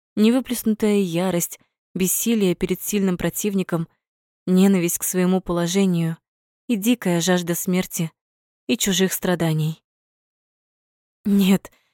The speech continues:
Рэй, это же не может быть правдой». Безвольно опустилась на оказавшийся поблизости пуф. Нет, не потому, что Сцина воскресла.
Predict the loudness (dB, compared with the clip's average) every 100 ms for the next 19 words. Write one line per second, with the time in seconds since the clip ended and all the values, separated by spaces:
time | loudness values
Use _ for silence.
0 | _ _ _ _ 0 4 6 4 0 _
1 | -4 -2 -2 2 0 -2 -12 -20 _ _
2 | _ _ _ _ 2 4 6 6 4 2
3 | -2 -8 -8 -4 -2 -2 -4 -6 -8 _
4 | _ _ _ _ _ _ _ _ -6 0
5 | 2 4 4 4 0 -4 -2 0 2 0
6 | -2 -2 -2 0 0 -2 -4 -4 -4 -2
7 | -4 -4 -6 -10 -10 -10 -12 -20 _ _
8 | _ _ _ _ _ _ 2 2 2 -4
9 | -2 0 0 0 -2 -4 0 0 2 -2
10 | -2 0 0 0 -4 -6